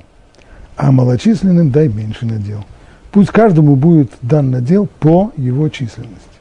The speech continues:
Только по жребию должна быть разделена земля. По именам колен их отцов получат они надел.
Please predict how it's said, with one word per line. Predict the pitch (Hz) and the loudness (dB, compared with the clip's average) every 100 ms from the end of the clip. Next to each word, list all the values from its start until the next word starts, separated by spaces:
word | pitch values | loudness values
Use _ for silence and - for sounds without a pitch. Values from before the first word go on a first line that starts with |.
| _ _ _ - - - - - - - - - - - | _ _ _ -20 -20 -20 -20 -20 -20 -20 -20 -20 -20 -6
Только | 208 240 - | 0 2 2
по | 226 | 2
жребию | 175 175 226 208 220 | 4 4 4 4 4
должна | 196 160 180 180 | 2 2 0 0
быть | 170 | 0
разделена | 175 143 156 160 165 | -2 0 0 0 2
земля. | 156 196 147 98 _ _ _ | 2 2 2 -2 _ _ _
По | - 120 | -6 -2
именам | 120 123 160 156 | 0 2 2 2
колен | 143 131 156 170 | 0 2 2 2
их | 143 127 | -2 -6
отцов | 110 165 175 | -4 -4 -2
получат | 131 143 139 - | -4 -4 -6 -8
они | 127 123 | -8 -6
надел. | 117 113 107 151 202 | -6 -6 -2 -2 -2